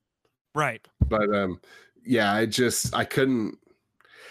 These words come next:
Speaker 2: I, I enjoy, like I said, I liked Iron Man. I liked, I liked, it, it was hard for me to get into the fact that they changed it to John, Don Cheadle, but I did like Don Cheadle.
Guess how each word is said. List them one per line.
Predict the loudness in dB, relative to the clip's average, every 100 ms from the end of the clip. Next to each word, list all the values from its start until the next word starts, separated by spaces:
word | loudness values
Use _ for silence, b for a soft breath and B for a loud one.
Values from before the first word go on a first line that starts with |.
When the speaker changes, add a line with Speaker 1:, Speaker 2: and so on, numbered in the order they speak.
| B
Speaker 2:
I, | -2 2
I | 4
enjoy, | 4 4 2
like | 2 2
I |
said, | -2 -4 -2
I | 0
liked | 0 -2 -2
Iron | 0 2 2
Man. | 2
I | 2
liked, | 0 0 -4 -4
I | 0
liked, | 0 -2 -6 B B B -2
it, | 0 0 -4
it | -6
was | -2
hard | 2 2
for | 2
me | -2
to | 0
get | 0
into | 0 -2 -2 0 0
the | -2
fact | -2 -4
that | -4
they | -6
changed | -4 -4 -4
it | -6
to | -4
John, | -2 -2 -2
Don | -2 -2
Cheadle, | -4 -4 -2
but | 0
I | 0
did | 0 0
like | 0 -2
Don | -4 -4
Cheadle. | -6 -6 -6